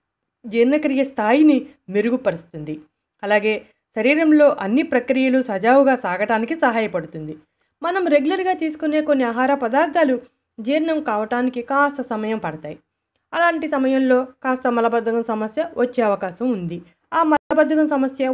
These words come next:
ఉన్నవారు ఉదయం పరగడుపున వేడి నీటిని త్రాగితే ఆ సమస్య నుండి సులభంగా బయటపడవచ్చు. గొంతు నొప్పి, జలుబు, దగ్గు వంటి సమస్యలకు వేడి నీరు మంచి పరిష్కారం.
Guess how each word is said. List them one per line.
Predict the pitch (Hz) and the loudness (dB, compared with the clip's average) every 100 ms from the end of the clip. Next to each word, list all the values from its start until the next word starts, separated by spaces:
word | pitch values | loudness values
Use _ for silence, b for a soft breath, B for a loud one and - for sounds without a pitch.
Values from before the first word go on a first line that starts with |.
| 247 | 0
ఉన్నవారు | 233 240 254 262 220 180 _ _ | 0 2 4 4 2 -2 _ _
ఉదయం | 202 214 254 240 - _ _ | -8 -2 -2 -4 -16 _ _
పరగడుపున | 202 226 294 339 294 | -6 0 2 2 -2
వేడి | 208 202 214 | 0 -2 0
నీటిని | 262 269 247 | 0 0 0
త్రాగితే | 208 202 196 202 - | 0 -2 -4 -6 0
ఆ | 277 302 | 0 0
సమస్య | 233 214 214 | -2 -4 -6
నుండి | 208 208 220 214 B B _ - | -6 -4 -6 -8 B B _ 2
సులభంగా | 277 294 240 247 | 4 4 2 2
బయటపడవచ్చు. | 277 226 214 170 160 156 - - _ _ _ | 2 0 -2 -6 -8 -10 -16 -20 _ _ _
గొంతు | 254 330 330 | -2 0 2
నొప్పి, | 302 285 269 269 - | 0 0 -2 0 0
జలుబు, | 226 208 247 | 0 2 0
దగ్గు | 247 214 175 220 | 2 -2 -2 -2
వంటి | 214 214 214 | -2 -4 -6
సమస్యలకు | 208 247 311 302 294 190 | -6 -4 0 0 0 -2
వేడి | 202 214 | -2 0
నీరు | 262 294 262 | 0 0 0
మంచి | 233 311 311 | -2 -4 -6
పరిష్కారం. | - 175 175 - 170 165 | -6 -6 -8 -10 -8 -8